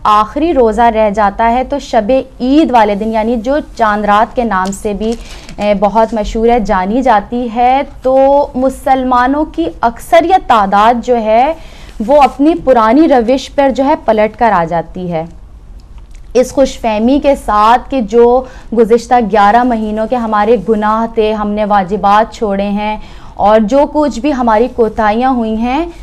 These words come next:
वो एक महीने में सब कुछ धुल चुकी हैं और फिर उसी हम, अ, अपने routine पर वापस आ जाते हैं और हर वो गुनाह जिसमें इस्लाम में जो है रोज़मर्रा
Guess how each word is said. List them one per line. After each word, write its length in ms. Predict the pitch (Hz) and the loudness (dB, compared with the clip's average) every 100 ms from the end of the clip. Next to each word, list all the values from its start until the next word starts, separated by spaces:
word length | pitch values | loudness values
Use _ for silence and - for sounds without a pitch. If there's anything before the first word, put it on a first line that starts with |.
| - - | -20 -12
वो 240 | 196 262 294 | -2 0 2
एक 300 | 247 269 262 | 2 2 2
महीने 360 | 240 233 226 | -2 0 0
में 220 | 240 285 | 0 -2
सब 260 | 359 240 - | 0 -2 0
कुछ 140 | 294 | -4
धुल 260 | 233 202 214 | -2 -2 -2
चुकी 380 | 202 185 - 175 | -4 -8 -8 -8
हैं 160 | 160 156 151 - - - - - - - - - | -8 -10 -14 -18 -18 -20 -20 -18 -16 -16 -16 -2
और 640 | 202 202 214 220 226 226 226 - - | 4 6 6 6 4 2 0 -8 -2
फिर 200 | 381 427 | 0 0
उसी 380 | - 320 330 349 | 0 -2 0 0
हम, 380 | 302 277 285 269 | 0 2 2 0
अ, 400 | 247 180 226 220 - | -2 -4 -4 -2 -4
अपने 240 | 208 269 | 0 0
routine 380 | 262 240 247 262 | 2 0 2 2
पर 160 | 311 320 | 2 4
वापस 440 | 269 - 208 - | 2 2 0 0
आ 140 | 185 | -2
जाते 340 | 175 180 175 185 | 0 -2 -2 -8
हैं 160 | 185 | -8
और 300 | - - 269 277 | -4 4 4 4
हर 440 | 180 208 320 370 | -2 2 4 4
वो 180 | 285 320 | 4 2
गुनाह 1120 | 247 196 240 254 262 214 196 - - - - | 2 2 2 4 4 2 -4 -10 -12 -14 -4
जिसमें 420 | 233 269 - 320 - | -2 0 0 0 0
इस्लाम 840 | 240 - 233 226 233 262 311 320 | -4 -4 -2 2 4 4 4 4
में 280 | 311 262 240 | 2 2 2
जो 120 | 240 | 0
है 320 | 226 240 247 | 0 2 2
रोज़मर्रा 1080 | 226 226 240 285 240 220 208 208 220 233 | 4 4 6 6 2 -2 -2 0 2 4